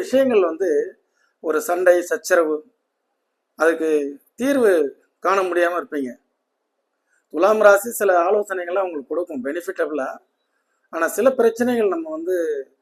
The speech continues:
நம்மளால அது முடியாது. ஒரு தர்ம சங்கடமான சூழ்நிலையை முன்னாடி வச்சு நம்மளை மாட்ட விடுவாங்க தனுசு. அவங்கெல்லாம் என்ன செய்யணும்? யாருடைய ஆலோசனைகளை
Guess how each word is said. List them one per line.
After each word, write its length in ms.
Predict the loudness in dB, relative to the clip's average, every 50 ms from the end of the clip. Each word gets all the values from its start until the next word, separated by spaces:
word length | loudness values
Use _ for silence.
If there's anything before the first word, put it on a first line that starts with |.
| _ _ _ _ _ _ -8
நம்மளால 320 | -6 -2 2 4 4 6 6 6 4 4 0 -4 -8 -16 _ -8 -6
அது 120 | -4 -4 -2 -2 -2
முடியாது. 360 | -2 0 2 2 2 0 -2 _ _ _ _ _ _ -20 -20 -20 _ _ _ _ _ _ _ _ _ -8 -6
ஒரு 100 | -4 2 4
தர்ம 200 | 4 4 4 2 0 0
சங்கடமான 460 | -2 -2 0 0 0 0 0 0 0 -2 -2 -2
சூழ்நிலையை 380 | -2 -2 0 0 2 2 0 0
முன்னாடி 260 | -2 -4 -6 -8 -8 -8 -10
வச்சு 220 | -10 -8 -8 -6 -4 -4
நம்மளை 200 | -4 -4 -4 -6 -6 -6
மாட்ட 180 | -4 -2 0 0 0
விடுவாங்க 340 | 0 -2 -4 -6 -10 -12 -16 _ _ _ _ _ _ _ _ _ _ _ -2 0
தனுசு. 300 | 0 0 -2 -4 -8 -8 -8 _ _ _ _ _ _ _ _ _ _ _ _ 0
அவங்கெல்லாம் 400 | 0 2 2 2 2 2 2 2 0
என்ன 120 | 0 -2 -4 -6 -6
செய்யணும்? 360 | -6 -8 -8 -8 -12 -16 -20 _ _ _ _ _ _ _ _ 0 2
யாருடைய 400 | 4 4 4 4 4 6 6 6 4 4 2 -2 -4 -8 _ _ _ 0 2
ஆலோசனைகளை 580 | 4 4 4 2 2 -2 -6 -4 -2 0 0